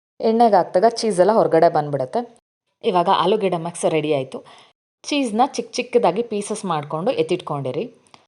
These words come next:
ಆಲೂಗಡ್ಡೆಗಳನ್ನ ಚಿಕ್ಕ ಚಿಕ್ಕದಾಗಿ ಉಂಡೆಗಳನ್ನ ಮಾಡ್ಕೊಳ್ಳೋಣ. ಮಧ್ಯದಲ್ಲಿ ಚೀಸ್ ಇಟ್ಟು ಅದನ್ನ ಫುಲ್ ಕವರ್ ಮಾಡಿ ಆಲೂಗಡ್ಡೆಯಿಂದ. ನೋಡಿ, ಈ ಥರ ಕವರ್ ಮಾಡಿದ್ರೆ ಆಯ್ತು. ಮತ್ತೆ ನೀಟಾಗಿ ಗೋಲಿ ಶೇಪಲ್ಲಿ ಬರೋ ಥರ ಉಂಡೆಗಳನ್ನ ಮಾಡ್ಕೊಳ್ಳಿ.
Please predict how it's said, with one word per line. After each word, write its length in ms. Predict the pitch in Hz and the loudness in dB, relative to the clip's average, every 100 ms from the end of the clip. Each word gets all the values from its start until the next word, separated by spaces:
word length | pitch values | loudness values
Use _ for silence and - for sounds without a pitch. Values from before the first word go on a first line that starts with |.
| _ _ _ _ _ - | _ _ _ _ _ 0
ಆಲೂಗಡ್ಡೆಗಳನ್ನ 680 | 202 233 202 180 160 160 214 | 4 4 2 0 -2 -4 -6
ಚಿಕ್ಕ 260 | - - | -10 -10
ಚಿಕ್ಕದಾಗಿ 380 | 240 233 180 208 | -10 -2 -2 0
ಉಂಡೆಗಳನ್ನ 500 | - 196 185 170 175 | -4 0 2 2 0
ಮಾಡ್ಕೊಳ್ಳೋಣ. 520 | 170 139 147 139 135 240 - _ _ _ _ _ - | -2 -4 -4 -6 -6 -8 -10 _ _ _ _ _ -2
ಮಧ್ಯದಲ್ಲಿ 560 | 175 208 214 175 165 | -2 2 2 2 0
ಚೀಸ್ 400 | 233 - 196 180 | -6 -8 -6 -2
ಇಟ್ಟು 300 | 151 151 269 - - - | -4 -4 -6 -8 -20 -8
ಅದನ್ನ 220 | 202 180 254 | -4 -2 -2
ಫುಲ್ 220 | - 302 | 0 0
ಕವರ್ 320 | 196 160 175 | 2 2 2
ಮಾಡಿ 280 | 170 139 165 | 2 0 0
ಆಲೂಗಡ್ಡೆಯಿಂದ. 720 | - 156 156 147 143 131 139 262 - _ _ _ _ _ _ _ _ _ _ - | 0 2 0 -2 -4 -4 -2 -2 -4 _ _ _ _ _ _ _ _ _ _ -6
ನೋಡಿ, 120 | 208 | -2
ಈ 80 | 208 | 0
ಥರ 160 | 165 190 | 0 0
ಕವರ್ 320 | 170 156 165 | 2 2 0
ಮಾಡಿದ್ರೆ 380 | 156 139 147 196 | 0 0 0 2
ಆಯ್ತು. 420 | 139 127 - 269 - _ _ _ _ _ _ _ _ _ _ _ 190 | 2 -2 -4 -8 -8 _ _ _ _ _ _ _ _ _ _ _ -8
ಮತ್ತೆ 240 | - 254 | 2 2
ನೀಟಾಗಿ 460 | 208 180 165 160 220 | 2 2 0 0 0
ಗೋಲಿ 300 | 190 233 247 | 2 4 2
ಶೇಪಲ್ಲಿ 400 | 208 190 180 160 | 0 2 2 2
ಬರೋ 180 | 160 | 0
ಥರ 200 | 160 156 247 - | 0 0 0 0
ಉಂಡೆಗಳನ್ನ 400 | 185 170 156 180 | -2 0 0 -2
ಮಾಡ್ಕೊಳ್ಳಿ. 720 | 240 147 135 135 165 294 _ | -2 -2 -4 -4 -4 -6 _